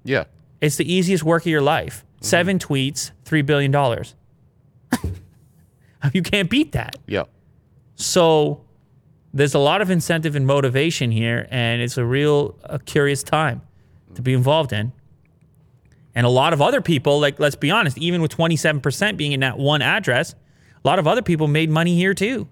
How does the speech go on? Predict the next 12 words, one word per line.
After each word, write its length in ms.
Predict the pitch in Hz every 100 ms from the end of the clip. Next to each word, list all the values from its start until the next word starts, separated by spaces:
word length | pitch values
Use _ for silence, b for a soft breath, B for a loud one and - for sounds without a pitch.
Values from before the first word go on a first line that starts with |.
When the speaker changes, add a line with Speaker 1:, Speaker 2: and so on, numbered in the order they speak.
| _
Speaker 1:
Yeah. 160 | - 139 - -
Speaker 2:
Bought 180 | 120 117
and 120 | 131
sold. 360 | - 208 - - _ _ _ _ _ _ _ _ _ _
Whether 340 | - 135 135 135
it's, 360 | 131 - -
uh, 320 | - 95 90 -
crypto 520 | - 151 - 147 151
or, 640 | 151 135 - 135 139 139 131
or 280 | 139 139
a 40 | 143
stock, 560 | - 156 190 - -